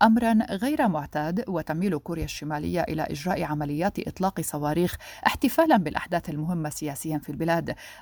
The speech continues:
أو دليلًا على استيائها من التدريبات العسكرية بين الولايات المتحدة وكوريا الجنوبية. وقال أنكيت باندا الخبير في مؤسسة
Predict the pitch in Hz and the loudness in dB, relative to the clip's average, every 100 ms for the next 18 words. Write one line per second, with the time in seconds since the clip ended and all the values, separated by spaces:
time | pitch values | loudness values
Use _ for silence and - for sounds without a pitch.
0 | _ 170 170 262 - - 156 147 156 180 | _ 4 6 4 0 -2 0 2 2 2
1 | 180 156 156 - 151 - 156 170 220 - | 2 -2 -6 -4 -4 -2 0 2 0 -2
2 | - 208 185 - 151 156 170 165 160 151 | 0 2 2 0 -2 0 0 0 -2 -6
3 | - 160 151 165 165 - - 214 277 269 | -6 -4 2 2 2 -2 -2 2 6 6
4 | 202 165 156 151 147 143 - 160 156 147 | 6 0 -4 -6 -6 -8 -8 -8 -6 -6
5 | 143 151 156 156 147 151 151 151 151 165 | -6 -6 -4 -4 -4 -4 -6 -4 -2 -2
6 | - - - - 196 - 202 196 185 190 | -4 -14 -18 0 2 4 2 4 4 4
7 | - - 240 262 247 160 147 147 160 - | 0 2 2 2 -2 -2 0 2 2 0
8 | 151 - 160 190 185 160 147 - - 180 | -2 -4 -2 0 0 -2 -2 -4 -4 -2
9 | 175 | -2